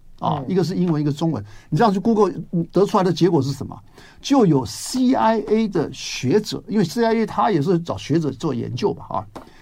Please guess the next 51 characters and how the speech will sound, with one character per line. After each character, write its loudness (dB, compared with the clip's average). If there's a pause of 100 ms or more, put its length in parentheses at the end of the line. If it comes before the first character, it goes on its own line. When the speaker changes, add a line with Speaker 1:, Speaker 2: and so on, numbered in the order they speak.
(160)
Speaker 1:
这 -6
个 2
研 2
究 2
的， -2 (120)
他 -2
是 -8
说 -4
了， -6 (960)
而 2
且 4
这 -2
个 2
早 -2
早 -4
在 -2 (420)
三， -2 (100)
两 -4
三 0
年 4
前， -6 (120)
我 -6
就， -4 (220)
我 -8
就 -2
看 0
到 0
了 0
这 -6
个 -4
资 -6
料。 -4 (800)
他 0
们 2
研 2
究 0
的 2
结 -4
果 -4
是 -10
什 -16
么 -20
呢？ -20 (140)
因 -2
为 0
这 -6
个 -2
C -2
I 2
A -2
啊， -4